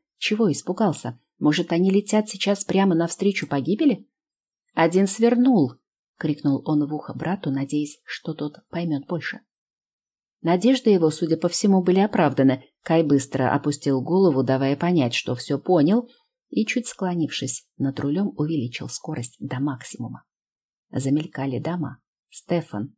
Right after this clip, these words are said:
расширившимися глазами смотрел вперед, ощущая, что они слезятся и что бешеный ветер сдувает с них слезы. Они мчались, мчались на невероятной скорости, летели навстречу, возможно, страшной судьбе,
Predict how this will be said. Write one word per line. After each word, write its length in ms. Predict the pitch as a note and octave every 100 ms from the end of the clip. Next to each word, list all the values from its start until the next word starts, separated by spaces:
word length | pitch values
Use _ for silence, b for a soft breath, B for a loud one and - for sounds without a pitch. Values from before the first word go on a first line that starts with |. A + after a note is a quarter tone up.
| _ -
расширившимися 1040 | - D#3 - D#3 F3 E3+ - E3+ F3 -
глазами 520 | D#3+ E3 F3 E3 -
смотрел 460 | A#2+ C3+ C#3 C#3+ C#3
вперед, 440 | - F3 F3+ B2
ощущая, 500 | C3 - D3 E3+ D#3+
что 200 | D3+ -
они 320 | D3+ F3+ F3 b b _
слезятся 760 | - - E3 E3+ F3+ A3 A3 G2
и 60 |
что 200 | A#2 -
бешеный 500 | D3 E3+ F#3 G3+ G3+
ветер 360 | G3 A3+ - D3+
сдувает 640 | C#3+ - G3 G3+ F3 -
с 80 | -
них 280 | - E3+ -
слезы. 500 | - - F#3 C3 - - _ _ _ _ _ _ _ _ _ _ _ _ _ _ _ _ _ _ _
Они 320 | - F#3+ A3
мчались, 720 | G#3+ - A3 B3+ F3 B2 - -
мчались 720 | D#3+ D3+ - A3 B3 F3+ C#3 D#3+
на 100 | E3+
невероятной 640 | G#3 G#3+ A3 B3 C4+ B3+
скорости, 600 | - - F3 B2 - -
летели 460 | C3+ E3 F#3+ G#3 A3
навстречу, 680 | A3 G#3+ - E3 A#2+ -
возможно, 480 | B2 C#3+ D3 D3+ D3+
страшной 540 | D3 - D#3 D#3 - C3
судьбе, 380 | - - G3